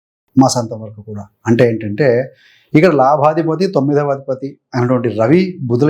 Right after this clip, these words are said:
యొక్క స్థితి దశమంలో ఉంది కాబట్టి వృత్తిపరంగా no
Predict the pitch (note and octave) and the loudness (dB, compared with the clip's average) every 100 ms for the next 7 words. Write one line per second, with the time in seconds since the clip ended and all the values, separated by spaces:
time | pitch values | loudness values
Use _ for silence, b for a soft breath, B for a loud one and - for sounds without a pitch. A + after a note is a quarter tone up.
0 | D3 B2+ B2 C#3 D3 B2+ C#3+ C#3 C3+ A#2+ | 0 -2 -4 -4 -2 -2 -2 -4 -2 -2
1 | A2+ D#3+ D3+ A2+ G#2 D3 D3+ _ _ _ | 0 0 2 0 -4 -14 -18 _ _ _
2 | _ _ A2+ D3 G3+ D#3 D3 C#3 D#3 E3 | _ _ 0 2 2 0 0 -2 -4 -6
3 | - - A#2 | -12 -8 -2